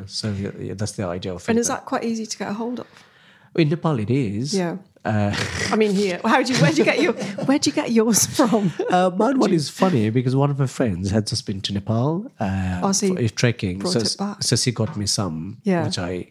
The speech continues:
Speaker 1: yeah, use in the cooking. See, when, whenever she goes to Nepal, she brings me lots of spices back.
Speaker 2: Yeah.
Speaker 1: So which I use here. So.
Speaker 2: Do you think the spices are different?
Speaker 1: Um, the flavors, I think,
Speaker 2: Yeah.
Speaker 1: for some reason, it's not the same. Uh,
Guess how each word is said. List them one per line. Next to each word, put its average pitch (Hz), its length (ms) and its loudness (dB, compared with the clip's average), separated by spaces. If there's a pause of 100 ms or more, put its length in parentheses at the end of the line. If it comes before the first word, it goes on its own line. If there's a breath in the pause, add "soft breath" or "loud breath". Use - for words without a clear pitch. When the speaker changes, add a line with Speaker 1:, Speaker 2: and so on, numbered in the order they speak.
Speaker 1:
yeah, 95 120 -6
use 92 280 -6
in - 60 -14
the - 60 -12
cooking. 87 420 -10
See, 107 220 -2
when, 117 280 0
whenever 127 200 2
she 104 140 -2
goes 98 180 -2
to - 80 -10
Nepal, 92 240 -4
she - 140 -6
brings 98 260 -6
me - 200 -10
lots - 180 -10
of - 80 -12
spices - 480 -8
back. - 340 -8
Speaker 2:
Yeah. 175 360 0
Speaker 1:
So - 160 -4
which - 180 -8
I - 60 -8
use - 400 -8 (260)
here. - 240 -8 (120)
So. - 120 -8
Speaker 2:
Do 226 80 4
you 208 40 2
think 247 160 2
the 214 60 -2
spices 202 460 -2
are 190 60 2
different? - 480 -6 (500 loud breath)
Speaker 1:
Um, 160 800 2 (480)
the 165 140 0
flavors, 156 800 0
I 120 120 0
think, 139 160 2
Speaker 2:
Yeah. 196 80 2
Speaker 1:
for 190 60 4
some 185 180 2
reason, 120 420 2
it's - 180 -2
not 127 160 4
the 120 80 -8
same. 110 720 -2 (160)
Uh, 101 640 0